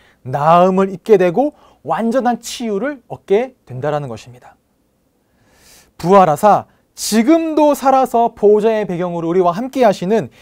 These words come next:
예수 그리스도를 바라볼 때 그 능력을 체험하게 된다라는 것입니다.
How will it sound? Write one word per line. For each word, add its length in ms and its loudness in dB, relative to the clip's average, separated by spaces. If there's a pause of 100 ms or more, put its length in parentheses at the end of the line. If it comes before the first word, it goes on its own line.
(200)
예수 520 -2
그리스도를 500 -4
바라볼 360 -10
때 280 0 (320)
그 400 -2
능력을 500 -8
체험하게 680 -8 (120)
된다라는 420 -8
것입니다. 440 -14